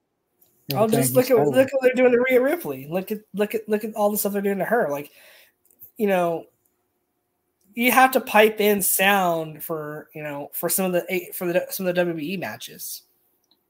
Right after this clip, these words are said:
Speaker 2: Yeah, I don't know. Like, like, you can just hear, like, when they're having a match and they, <sighs> like, i-,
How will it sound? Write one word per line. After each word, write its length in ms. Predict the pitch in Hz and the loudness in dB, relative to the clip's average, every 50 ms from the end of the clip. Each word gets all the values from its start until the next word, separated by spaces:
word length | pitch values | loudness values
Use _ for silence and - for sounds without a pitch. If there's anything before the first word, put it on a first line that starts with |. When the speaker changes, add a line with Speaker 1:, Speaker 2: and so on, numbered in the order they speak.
| _ _ _ | _ _ _
Speaker 2:
Yeah, 340 | - 139 135 135 131 131 127 | -2 0 2 2 4 2 2
I 60 | 131 | 2
don't 180 | 143 156 165 170 | 2 2 2 2
know. 180 | 156 139 139 | 2 2 0
Like, 340 | 139 123 147 127 127 131 135 - _ _ _ _ _ _ _ _ - - - _ _ _ _ _ _ | 0 -2 -2 -4 -4 -4 -8 -10 _ _ _ _ _ _ _ _ -20 -20 -20 _ _ _ _ _ _
like, 160 | - 151 147 | 0 2 2
you 100 | 156 185 | 2 2
can 160 | 175 202 175 170 | 0 0 0 0
just 140 | 151 - | -2 -2
hear, 440 | - - 160 170 165 151 139 139 - - | 0 4 6 8 8 8 8 6 0 -2
like, 120 | 131 131 | -6 -6
when 80 | 135 143 | -4 -2
they're 80 | 135 147 | 0 0
having 140 | 160 156 | 2 2
a 60 | 143 131 | 0 0
match 400 | 131 131 135 139 139 135 - - | 0 2 2 2 0 -2 -8 -12
and 120 | 131 123 | -10 -8
they, 180 | 123 131 190 220 202 - - - - - - - _ _ | -8 -6 -8 -8 -10 -12 -18 -20 -20 -20 -20 -20 _ _
<sighs> 500 | _ _ _ _ _ _ _ _ _ _ | _ _ _ _ _ _ _ _ _ _
like, 160 | 156 147 - | 0 2 2
i-, 160 | 170 143 - | -2 -4 -6